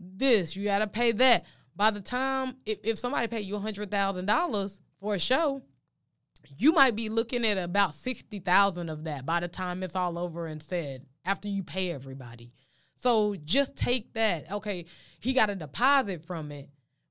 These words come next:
but it was supposed to be a hundred thousand, but they gave him fifty. Okay, I just said that if you pay everybody out of the hundred thousand, then you probably looking at sixty thousand of it.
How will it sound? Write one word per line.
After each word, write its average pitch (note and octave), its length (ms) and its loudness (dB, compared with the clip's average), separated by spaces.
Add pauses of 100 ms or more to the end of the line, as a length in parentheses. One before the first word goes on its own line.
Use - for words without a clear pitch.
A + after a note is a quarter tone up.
(180)
but A3+ 240 4
it B3+ 80 4
was B3+ 120 2
supposed B3 220 -2
to A3+ 60 -8
be G#3+ 120 -2
a F#3+ 40 -2
hundred G3+ 400 -4
thousand, G3 580 2 (140)
but G3+ 100 -4
they A3 120 2
gave A3+ 220 2
him G3+ 180 -6
fifty. D3 460 -4 (180)
Okay, G#3 260 0
I F3+ 140 0
just A3 220 -4
said B3+ 360 4
that F#3 280 -2
if G3 220 0 (580)
you G#3+ 220 2
pay A3 320 2
everybody G#3 560 2
out G3 180 2
of F#3 60 -2
the E3+ 80 -2
hundred G#3 480 -2
thousand, D#3 720 -6 (180)
then A3+ 160 -2
you A#3 100 -2
probably A3 300 2
looking G#3 300 -2
at D#3+ 160 -4
sixty A#3+ 380 -8
thousand G3+ 480 4
of C#3 200 -6
it. D3 160 -8